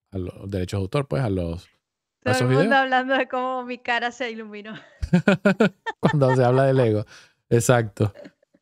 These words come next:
Speaker 1: Eh, Pat sonriendo hablando del Lego de Mario. Veo venir ese gu-, ese gasto. Sí, totalmente. Eh, el, el que es fan no se disculpa, <laughs> dice, em, y dice Juan Romero, "La gorra está genial." Sí, este es de,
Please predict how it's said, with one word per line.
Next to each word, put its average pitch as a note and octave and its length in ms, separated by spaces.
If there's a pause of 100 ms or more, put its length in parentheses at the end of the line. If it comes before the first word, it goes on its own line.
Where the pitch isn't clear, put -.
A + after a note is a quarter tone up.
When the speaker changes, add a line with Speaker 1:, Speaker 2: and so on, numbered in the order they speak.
Speaker 1:
Eh, A2+ 280
Pat B2 180
sonriendo C3 500
hablando B2 260
del A#2 120
Lego A#2+ 220
de A#2+ 100
Mario. C#3 440
Veo A#2+ 160
venir B2 220
ese B2 220
gu-, A#2+ 240
ese B2 200
gasto. B2 380
Sí, D#3 220
totalmente. A2+ 640 (640)
Eh, G#2+ 640
el, A2 280 (480)
el A2+ 140
que A#2 100
es A#2 80
fan C#3 200
no C#3 100
se B2+ 120
disculpa, B2+ 440 (280)
<laughs> - 280
dice, G#2+ 580 (580)
em, F2+ 640 (1300)
y G#2 200
dice G2 260
Juan G2+ 140
Romero, A2+ 260
"La A2+ 80
gorra G2 180
está G#2 140
genial." C3 280
Sí, D3+ 120
este C#3 180
es C3 60
de, C3 400